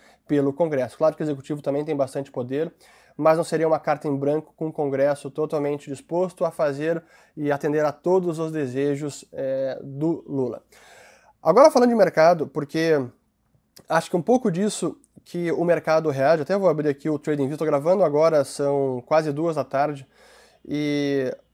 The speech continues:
o resultado de mercado hoje, primeiro, falando lá fora, porque o mercado está até em alta, chegou a subir dois por cento, S P quinhentos,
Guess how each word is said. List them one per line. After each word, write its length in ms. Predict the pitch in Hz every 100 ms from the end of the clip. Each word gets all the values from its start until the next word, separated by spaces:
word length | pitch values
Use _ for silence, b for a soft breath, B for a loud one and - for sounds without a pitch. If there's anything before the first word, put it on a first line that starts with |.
| _ _ _ -
o 80 | 156
resultado 400 | 226 247 240 247
de 80 |
mercado 460 | 240 202 190 180 160
hoje, 200 | 143 127
primeiro, 440 | - 180 277 220 - - 151
falando 360 | - 185 269
lá 200 | 226 180
fora, 400 | 165 - 165 196
porque 280 | 170 147 143
o 40 | 160
mercado 680 | 151 175 190 190 175 - -
está 760 | 160 - - 208 214 202 156
até 260 | 151 - 156
em 120 | 147
alta, 220 | 151 170
chegou 180 | 165 170
a 60 | 180
subir 240 | - 165
dois 260 | 156 185 208
por 160 | 165
cento, 340 | 143 160 170 160
S 120 | 135
P 100 | 139
quinhentos, 960 | - 120 139 170 156 - 139 127 -